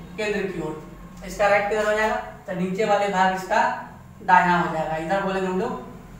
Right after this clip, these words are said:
दायां, और ऊपर वाले भाग इसका हो जाएगा ये, ऊपर वाले इसका बायां। नहीं, कोई मान लीजिए यहाँ बैठा हुआ है, अगर कोई यहाँ बैठा हुआ है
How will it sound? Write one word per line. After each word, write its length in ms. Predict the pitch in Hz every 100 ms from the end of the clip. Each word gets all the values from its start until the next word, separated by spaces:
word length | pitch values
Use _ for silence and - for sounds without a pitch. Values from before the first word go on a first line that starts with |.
| -
दायां, 320 | 180 170 170 165 - - -
और 160 | 196
ऊपर 280 | 196 208 233
वाले 220 | 226 220
भाग 240 | 208 196 190
इसका 200 | 190 196
हो 140 | 185
जाएगा 400 | 185 185 185 208
ये, 180 | 233 - - 202
ऊपर 280 | 202 190
वाले 220 | 190 190 190
इसका 300 | 185 226 247 - - - - - 185
बायां। 420 | 160 151 147 147 147 - - - - - - - - - - - - - -
नहीं, 120 | 190 185 - -
कोई 180 | 240 220
मान 160 | 220
लीजिए 180 | 220 220
यहाँ 220 | 196 196
बैठा 220 | 196 190 185
हुआ 160 | 180
है, 160 | 180 - - - -
अगर 300 | 180 196 208 -
कोई 220 | 208 208 - - - -
यहाँ 200 | 170 165
बैठा 240 | - - -
हुआ 160 | 151
है 200 | 143 -